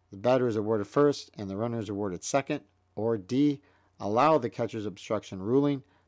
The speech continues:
place R one at third, and award B one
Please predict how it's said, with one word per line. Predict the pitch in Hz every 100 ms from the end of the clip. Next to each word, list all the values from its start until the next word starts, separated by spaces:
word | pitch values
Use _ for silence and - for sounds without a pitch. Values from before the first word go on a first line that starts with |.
| _
place | - 139 135 - _ _ _ -
R | 139
one | 117 110 113 -
at | 95 90 -
third, | 156 160 156 - _
and | 101 101 95 - _ _ _
award | 107 113 107 87
B | 139
one | 123 104 101